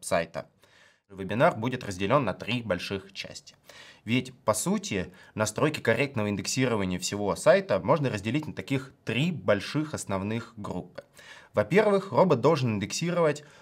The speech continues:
нужные страницы сайта с нужным контентом. Во-вторых, эти страницы должны индексироваться быстро. И в-третьих, робот не должен посещать ненужные страницы сайта. Кажется, всё довольно-таки просто.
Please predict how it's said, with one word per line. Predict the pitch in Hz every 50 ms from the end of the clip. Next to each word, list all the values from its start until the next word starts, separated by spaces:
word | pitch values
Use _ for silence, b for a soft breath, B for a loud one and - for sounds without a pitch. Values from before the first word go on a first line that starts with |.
| B B
нужные | B 117 131 151 170 156 151 131
страницы | 113 - - 110 107 110 113 107 - - 98
сайта | - - 143 170 185 185 185 175 160 165 -
с | - -
нужным | 110 120 127 107 117 113 104
контентом. | 98 - 110 107 95 98 101 85 78 - - - - - _ b b b b b b b b
Во-вторых, | 110 101 - 120 117 120 156 190 214 - - - - -
эти | 117 117 -
страницы | 110 - - 101 110 131 175 190 180 151
должны | 113 98 95 95 110 127
индексироваться | 147 131 120 - - 135 131 127 131 131 131 - 110
быстро. | 98 101 95 - - - - - - - b b b b b b
И | b 104
в-третьих, | - - - 120 156 185 185 180 - 98 - - b b b b b b
робот | b - 147 170 170 135 131
не | 127 131
должен | 135 147 147 135 117 90 98 95
посещать | - - 101 - - 101 - - 143 147 156 156 123
ненужные | 113 110 113 117 104 110 101 95
страницы | - - 90 98 104 101 98 - 95
сайта. | - - 98 80 76 76 - - - _ _ _ _ _ _ _ _ _ _ _ _ _ _ - _ -
Кажется, | - 135 139 135 135 131 - 104 95
всё | - - - 120 135
довольно-таки | 127 104 95 101 110 104 95 - - 101
просто. | - - 85 85 - - - - -